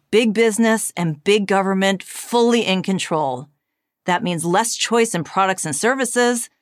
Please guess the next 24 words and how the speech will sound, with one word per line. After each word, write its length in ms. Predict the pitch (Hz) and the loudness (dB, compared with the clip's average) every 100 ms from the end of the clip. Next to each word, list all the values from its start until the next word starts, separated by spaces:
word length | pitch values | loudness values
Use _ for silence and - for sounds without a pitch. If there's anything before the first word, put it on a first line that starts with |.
| _ - | _ -6
less 280 | 170 370 - | 0 0 -2
choice 320 | - 262 269 | -2 -2 0
in 100 | 302 | 0
jobs, 580 | 208 185 175 185 185 - _ _ - | 2 2 2 0 -4 -10 _ _ -6
less 380 | 170 175 185 196 | 0 0 0 0
innovation, 840 | 190 180 208 226 - 240 240 240 - _ - | 0 2 2 2 2 2 4 2 -2 _ -4
and 240 | 196 180 | -2 2
more 380 | 185 185 208 262 | 2 4 4 4
barriers 640 | 226 220 190 175 160 160 - | 4 4 4 4 2 2 0
to 120 | 190 | 0
wealth 240 | 160 135 | 0 -2
creation. 720 | - 139 139 - 151 135 139 _ _ | -6 -4 -4 -2 -2 -4 -8 _ _
Big 500 | 180 196 254 277 320 - 180 | 0 2 2 0 -4 -6 -4
does 300 | 175 165 160 | -2 -2 0
not 440 | 175 202 220 254 - | 2 2 2 0 -2
equal 300 | 226 220 262 | -4 0 0
better. 480 | 190 160 139 127 - _ _ _ _ _ 180 | 2 0 -2 -6 -10 _ _ _ _ _ -2
At 160 | 185 | -2
some 400 | - - 196 233 | -4 -2 0 0
point, 400 | 233 269 202 180 _ - | 0 -2 0 -2 _ -4
it 180 | 254 202 | -4 0
usually 560 | 208 330 214 165 156 | 2 2 2 0 0
means 300 | 156 165 165 | -2 -2 -2
worse. 540 | 156 202 170 - - | -2 -2 -2 -6 -8